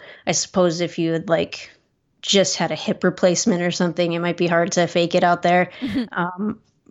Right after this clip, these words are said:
Speaker 1: but yeah, I mean, it, certainly if someone decides to go in the ten or, you know, just doesn't think they're ready to perform or how they wanna represent themselves or whatever it may be, I'm, I'm certainly gonna be ready to,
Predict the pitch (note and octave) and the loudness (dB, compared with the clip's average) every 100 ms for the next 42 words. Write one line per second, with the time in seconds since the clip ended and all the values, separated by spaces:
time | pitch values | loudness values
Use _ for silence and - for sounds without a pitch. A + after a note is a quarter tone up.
0 | _ - _ G#3+ E3+ E3 A#3+ G3+ D#3+ E3+ | _ -20 _ 4 4 2 2 2 2 -2
1 | F3+ E3+ E3+ - - A3+ - - - F#3+ | -4 -4 -8 -12 -14 -12 -12 -12 -8 -6
2 | F3+ F3 F3 F3 - F3 F3 E3+ - F3 | -4 -4 -4 -4 -2 -2 0 0 2 2
3 | F3 F#3 F3 F3 - F#3 F#3 F3+ F#3 F3+ | 2 2 2 0 0 2 2 2 0 0
4 | E3+ E3+ F3 - - - F3+ E3+ F3+ - | 0 0 -4 -14 -20 -4 -2 0 -2 0
5 | F#3+ E3+ F3 - _ _ _ - - G3+ | 2 2 0 -2 _ _ _ -20 -2 0
6 | F#3 F#3 F3 E3+ F3 F3+ E3+ F3+ F3 F3 | 2 2 4 2 0 -6 -10 -6 -4 -2
7 | E3+ - - _ - F#3 F3+ F3+ F3 F3 | -4 -6 -10 _ -10 0 2 4 2 0
8 | E3+ E3+ F3 E3+ E3 E3+ - A3 G#3+ G3+ | 0 -2 -2 -4 -4 -6 2 4 6 4
9 | F#3+ E3+ F3 E3+ E3 E3+ E3+ E3 E3 E3 | -2 0 0 0 -2 -4 -6 -4 -4 -4
10 | E3+ F#3 - F3+ F3 E3+ D#3+ D#3 - - | -4 -6 -4 -4 -2 -2 -2 0 0 0
11 | F#2 F#2 | 0 0